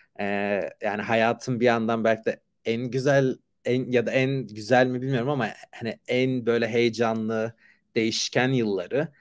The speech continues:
Yani o değişken yıllar içinde bir yandan okul, bir yandan demin arkadaş dedim mesela Türkiye'de hazırlanıyorsanız sektöre başka beklentiler var.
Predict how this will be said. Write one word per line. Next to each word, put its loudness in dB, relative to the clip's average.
Yani -8
o 0
değişken 2
yıllar 2
içinde 2
bir -6
yandan 0
okul, 0
bir -4
yandan 0
demin 0
arkadaş -2
dedim -4
mesela -4
Türkiye'de 0
hazırlanıyorsanız -4
sektöre 0
başka 0
beklentiler 0
var. 2